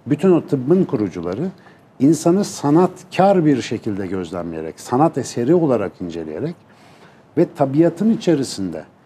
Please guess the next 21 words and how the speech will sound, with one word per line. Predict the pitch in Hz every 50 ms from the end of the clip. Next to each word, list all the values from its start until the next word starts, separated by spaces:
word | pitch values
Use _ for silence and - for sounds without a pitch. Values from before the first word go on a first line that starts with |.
| _ _ _ _ _ _ _ -
benzer | 110 104 139 147 160 165 151 165 196 196
hastalıkları | 170 160 160 - - - 170 160 156 - 160 151 147
yaşayan | 147 151 143 143 - 143 139 135 131
canlıların | 117 123 123 123 123 120 117 113 110 95 90 82 - - _ _ _ _ _
kendilerini | - 139 147 160 165 165 165 170 170 156 170 175 175 165 160
neyle | 156 175 190 180 175 156
tedavi | - 151 131 135 131 123 113 104
ettiklerini, | 101 92 - - - _ _ - 92 80 76 80 - - _ _ - _ _ _ _ -
tabiatın | - 117 127 147 - - 170 185
içerisindeki | 180 - 180 175 147 - 165 165 160 - 170 143 139
bitki, | 139 - - - 175
hayvan | 131 135 139 135 147 170 175 160
gibi | 160 147 151 131
canlıların | 151 147 147 147 147 147 151 151 131
birbirleriyle | 143 139 131 139 147 147 147 156 143
nasıl | 135 135 131 - 175 175 165
bir | 180 165
alaka | 156 151 165 170 156 - 123
kurdukları | 113 - - 107 85 101 - - 104 92
üzerinden | 98 95 87 98 95 92 92 117 160 202 190 - - - - - _ _ - -
insanı | 151 165 156 - - 180 196 196